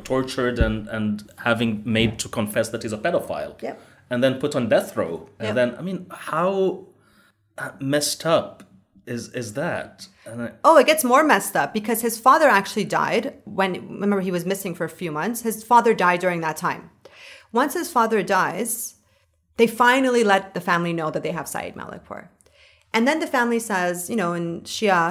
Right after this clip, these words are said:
Speaker 2: uh, Islam, there's, you know, we have the three-day mourning ceremony, forty-day mourning ceremony. So on the third day mourning ceremony, the family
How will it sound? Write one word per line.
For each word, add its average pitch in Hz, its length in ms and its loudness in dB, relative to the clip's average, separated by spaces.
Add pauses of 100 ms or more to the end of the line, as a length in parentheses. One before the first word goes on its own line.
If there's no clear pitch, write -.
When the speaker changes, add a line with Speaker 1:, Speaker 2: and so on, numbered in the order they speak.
(320)
Speaker 2:
uh, - 400 -14
Islam, 185 380 -2
there's, 165 400 -2
you 185 80 -6
know, 156 140 -4
we 165 120 -6
have 151 140 -8
the - 340 -10
three-day 202 380 0
mourning 170 340 -4
ceremony, 160 460 -6
forty-day 170 460 -4
mourning 160 320 -8
ceremony. 156 480 -10
So - 120 -6
on 202 100 -2
the 190 60 -6
third 240 340 -2
day 196 200 -2
mourning 170 340 -6
ceremony, 165 720 -6 (480)
the 202 80 -4
family 208 760 -2